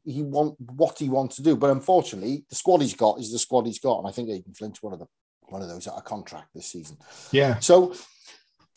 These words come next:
Speaker 1: if you ask me to, uh, you have to put yourself in the, in the, in the shoes of the club. And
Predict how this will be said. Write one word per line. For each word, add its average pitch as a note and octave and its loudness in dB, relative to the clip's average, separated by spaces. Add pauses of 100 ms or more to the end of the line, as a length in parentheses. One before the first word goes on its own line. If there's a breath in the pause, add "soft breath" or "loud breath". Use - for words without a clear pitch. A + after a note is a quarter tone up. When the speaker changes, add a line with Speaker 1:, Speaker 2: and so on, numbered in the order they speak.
(580)
Speaker 1:
if F#3 6
you G#3+ 6
ask A#3+ 8
me A3+ -4
to, G3 8
uh, F#3 -6 (180)
you F#3+ 6
have G3+ 6
to - -8
put F3+ 6
yourself D#3+ 8
in C#3 -2
the, B2+ -2
in D3+ -2
the, C#3 0
in D3 -2
the C3+ 2
shoes C#3 4
of B2+ 2
the B2 0
club. C3 6 (520)
And C3 4